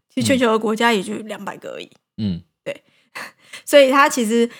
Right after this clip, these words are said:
Speaker 1: 算是畅销作家。
Speaker 2: 嗯。
Speaker 1: 对，那有一个统计是说，他二零二零年估计他的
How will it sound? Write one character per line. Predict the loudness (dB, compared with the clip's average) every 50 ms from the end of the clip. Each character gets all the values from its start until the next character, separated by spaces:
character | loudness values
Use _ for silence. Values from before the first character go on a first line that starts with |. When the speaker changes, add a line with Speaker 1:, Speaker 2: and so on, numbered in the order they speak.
| -20 -20 _ _ _ _
Speaker 1:
算 | 2 2 4 4
是 | 4 4 4 2 2 0 -2
畅 | -4 -2 0 0 0 0 0
销 | 0 2 2 2 2 2 0 -2 -4 -6
作 | -4 -4 -4 -4
家。 | -4 -6 -4 -4 -4 -4 -6 -10 _ _ _ _ -6
Speaker 2:
嗯。 | -4 -4 -4 -4 -6 -10 -12
Speaker 1:
对， | -12 -12 -4 2
那 | 4 4 4 4 0 -6 -18 -4 _
有 | 4 6
一 | 6 6 6 4
个 | 4 6 4
统 | 4 2 0 -2 -2 -2
计 | 0 0 0
是 | 0 0
说， | 0 2 2 2 2
他 | 2 2 2 2 2 2
二 | 2 2 2
零 | 2 2 0 0
二 | 0 0 0
零 | 0 0 -2 -4
年 | -4 -4 -4 -6 -8 -10 -12 _ _ _ _
估 | _ -8 -6 -6 -6
计 | -6 -6 -6 -6 -6 -8 -10 _ _ _ _ _ _ -4
他 | 0 2 2 4
的 | 4 2 0 -2 -2 -6 -10